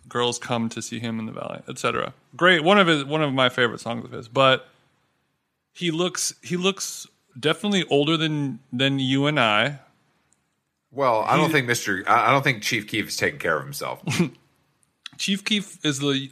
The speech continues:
Speaker 1: oldest looking twenty-five-year-old. He looks, he <laughs> looks like he has, like, he, he's neck and neck with people who have, like, the, the reverse Benjamin Button, whatever that is, like,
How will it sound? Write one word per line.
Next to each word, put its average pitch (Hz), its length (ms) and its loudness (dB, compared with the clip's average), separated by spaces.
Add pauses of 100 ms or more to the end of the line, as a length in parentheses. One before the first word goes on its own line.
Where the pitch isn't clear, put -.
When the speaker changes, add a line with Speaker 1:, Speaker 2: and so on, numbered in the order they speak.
Speaker 1:
oldest 180 500 4
looking 156 320 0
twenty-five-year-old. 120 800 -2
He 143 100 -4
looks, 170 460 6
he 185 100 8
<laughs> - 20 8
looks 190 320 6
like 185 180 6
he 170 220 -2
has, 139 680 6 (880)
like, 143 380 4
he, 160 260 -4
he's 170 300 0
neck 170 260 0
and 160 100 0
neck 156 200 2
with 139 120 -6
people 151 360 -2
who 143 180 0
have, 131 300 6
like, 123 260 0
the, 127 120 -6
the 123 300 -6
reverse 131 420 0
Benjamin 131 460 0
Button, 123 320 2
whatever 120 300 0
that 113 180 2
is, 113 220 -2
like, 113 180 -4